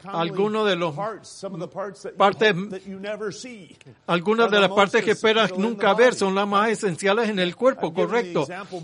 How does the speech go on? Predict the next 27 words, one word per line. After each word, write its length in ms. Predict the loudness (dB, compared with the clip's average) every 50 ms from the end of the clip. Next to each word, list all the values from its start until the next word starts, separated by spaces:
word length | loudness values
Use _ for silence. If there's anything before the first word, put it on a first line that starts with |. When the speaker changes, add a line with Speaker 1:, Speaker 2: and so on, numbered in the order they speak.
| -6 -2
Speaker 2:
Yo 100 | 0 0
he 40 | 2
dado 260 | 4 4 4 4 2
el 60 | 2 2
Speaker 1:
before 60 | 2
Speaker 2:
ejemplo 400 | 0 0 -2 -2 -2 -2 -2 0 0
Speaker 1:
of 140 | 0 0 0
the 60 | 0
Speaker 2:
antes 240 | 0 2 2 2 0
Speaker 1:
liver. 180 | -2 -6 -12 -14 -18 -18 -10
You 80 | 0
know, 20 | 2
Speaker 2:
del 180 | 4 4 4
Speaker 1:
without 240 | 2 -2 -8 -8 -8
a 100 | -2 0
Speaker 2:
hígado. 320 | 0 2 2 2 2 2 2 0
Speaker 1:
liver, 60 | -2 -4
Speaker 2:
Sin 300 | -4 -6 -8 -6 -6 -6
un 140 | -8 -6
Speaker 1:
uh, 40 | -6
Speaker 2:
hígado 560 | -6 -4 -2 0 0 0 0 -2 -4 -6 -6 -10 -14
Speaker 1:
in 140 | -16 -14 -14
your 120 | -14 -14
body, 380 | -12 -10 -10 -10 -8 -8 -6 -6
Speaker 2:
en 120 | -8 -8
tu 160 | -8 -10 -12 -8
cuerpo, 520 | -4 -2 -2 -2 -2 -4 -4 -4 -4 -6